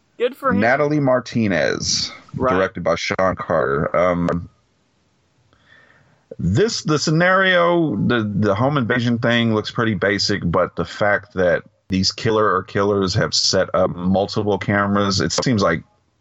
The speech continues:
Speaker 1: Mm-hmm.
Speaker 2: there is no angle that is not covered in this movie. Really kinda has me intrigued.
Speaker 1: Right.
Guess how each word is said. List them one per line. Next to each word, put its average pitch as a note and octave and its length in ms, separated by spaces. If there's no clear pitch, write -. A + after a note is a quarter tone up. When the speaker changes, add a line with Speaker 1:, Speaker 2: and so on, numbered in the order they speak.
Speaker 1:
Mm-hmm. C#3+ 340
Speaker 2:
there G2+ 180
is F#2 120
no G2 200
angle F2+ 360
that D#2+ 200
is E2 100
not E2+ 220
covered D#2 260
in B1 140
this C2 160
movie. B1 500
Really F#2 340
kinda D#2+ 200
has D2+ 240
me C#2+ 80
intrigued. B1 460
Speaker 1:
Right. C3+ 360